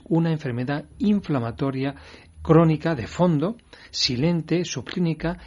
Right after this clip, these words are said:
y también nuestro, se altera nuestro sistema inmunitario. Por lo tanto, esa grasa rica en esas sustancias tóxicas, metales pesados o incluso como vacunas, etcétera,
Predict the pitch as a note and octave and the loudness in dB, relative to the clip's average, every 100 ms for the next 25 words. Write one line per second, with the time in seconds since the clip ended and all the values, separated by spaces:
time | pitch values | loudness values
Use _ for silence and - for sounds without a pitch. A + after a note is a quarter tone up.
0 | - A3+ A3+ E3+ D#3+ D#3 F3 A#3 C#3+ C3 | -8 -4 0 2 4 2 0 0 -2 -2
1 | - C3 - - B2 A#2+ - D#3+ D3 C3 | -4 -6 -6 -6 -4 -2 -2 -2 -4 -6
2 | G#2+ - C3+ C#3+ D3 - F3 D3 C3+ B2 | -8 -6 -4 -2 -4 -6 -4 -2 0 -2
3 | - G2+ E2+ - - - - C3 B2 D3 | -4 -8 -10 -18 -20 -20 -8 -6 0 0
4 | C3+ A2+ - - - - D#3+ F3+ E3+ E3+ | 0 -4 -14 -20 -12 -2 0 2 2 0
5 | D#3+ C3+ A2+ A#2 E3+ E3 B2 C3 C#3 C#3+ | 0 -4 -6 0 0 0 -4 -4 -6 -6
6 | B2+ D3 A#2 - - D3+ - B2+ - G2 | -6 -4 -6 -8 -4 -4 -4 -8 -10 -10
7 | A2 C3+ C3+ C3+ A#2 - C3 A2 G2 - | -2 0 0 -2 -6 -2 -2 -4 -10 -18
8 | - - B2 A2 C#3+ C3+ C3 A#2+ A#2+ A#2 | -18 -10 -8 -4 -4 -2 -4 -2 -4 -2
9 | A2 F#2 - D3+ C3 G#2 G#2 C#3+ C#3 D3+ | -4 -6 0 2 2 -2 -6 -6 -2 -4